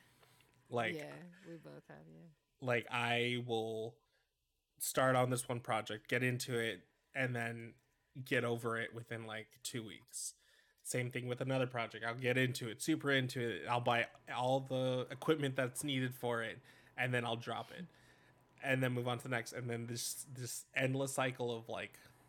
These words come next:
Speaker 1: hobbies that I've built up over the past years that I've not touched in years. And it's like, why do I keep doing this? <laughs>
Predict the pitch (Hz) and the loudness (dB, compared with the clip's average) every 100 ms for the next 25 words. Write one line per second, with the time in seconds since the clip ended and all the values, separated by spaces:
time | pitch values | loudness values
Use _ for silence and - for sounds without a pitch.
0 | - - 135 131 127 120 117 120 120 123 | -20 0 4 4 4 0 0 0 -2 0
1 | 123 123 123 120 - 135 123 120 120 127 | 0 2 0 0 -10 -6 -2 -2 0 0
2 | 120 - 120 117 117 117 117 120 117 117 | 0 -2 -2 -2 -2 -2 -2 -4 -4 -4
3 | 110 - 131 123 - - 117 120 131 117 | -6 -4 -4 -2 -6 -10 -6 -2 0 0
4 | 117 127 - 120 123 120 117 113 - - | 0 -4 -8 -8 -10 -2 -2 -2 -8 -20
5 | - - - _ _ - 131 127 139 123 | -20 -20 -20 _ _ 2 4 4 2 0
6 | 120 113 90 127 - - 165 - - | 0 -2 0 0 0 -6 -6 -6 -12